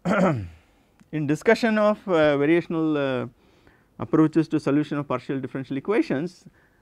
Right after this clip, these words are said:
uh, there is a, the set of terminologies that we should become now familiar. Uh, I will introduce them now. Uh, we talk about what is known as strong form or a wei-, weighted residual form and a,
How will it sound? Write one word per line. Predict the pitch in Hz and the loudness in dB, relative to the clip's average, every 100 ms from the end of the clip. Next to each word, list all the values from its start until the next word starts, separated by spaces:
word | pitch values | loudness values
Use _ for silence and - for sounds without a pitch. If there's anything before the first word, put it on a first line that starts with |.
| - | -16
uh, | - 131 131 127 127 - - - | -8 -4 -2 -2 -2 -6 -20 -10
there | 135 151 | -2 0
is | 139 | 2
a, | 143 139 135 131 _ _ _ _ _ - _ _ _ _ _ _ _ _ _ _ _ _ _ | 2 2 -2 -6 _ _ _ _ _ -20 _ _ _ _ _ _ _ _ _ _ _ _ _
the | - 135 | -2 -2
set | - 147 | 0 4
of | 170 165 | 4 4
terminologies | 147 165 185 185 170 175 160 | 4 4 6 6 6 4 4
that | 147 | 0
we | 147 147 147 - | 2 2 2 -2
should | - 135 | -6 -4
become | 127 143 139 | -2 -2 -2
now | 131 127 | 0 -2
familiar. | 127 127 160 110 165 _ _ _ _ _ | 0 4 6 6 4 _ _ _ _ _
Uh, | - | -8
I | 117 110 | -4 -2
will | 131 | 0
introduce | 131 135 147 151 120 | 0 0 4 4 2
them | 131 131 | -2 0
now. | 120 127 349 330 _ _ _ - | 0 0 -2 -8 _ _ _ -18
Uh, | - 120 120 | -6 -4 2
we | 156 | 2
talk | 165 208 247 | 4 0 2
about | 208 202 | 2 2
what | 175 170 | 2 2
is | 175 | 2
known | 170 | 0
as | 170 | -2
strong | - 151 185 208 | -4 -4 -2 -4
form | - 113 190 381 _ _ _ _ _ - | -2 -2 -4 -8 _ _ _ _ _ -12
or | 131 | -4
a | 127 | 0
wei-, | 131 160 | 2 0
weighted | - 147 190 214 | 0 -2 -2 -2
residual | 175 160 151 135 | 0 0 0 0
form | 117 107 151 214 - | -2 -4 -4 -6 -10
and | 131 147 | -8 -2
a, | 214 349 | -2 -4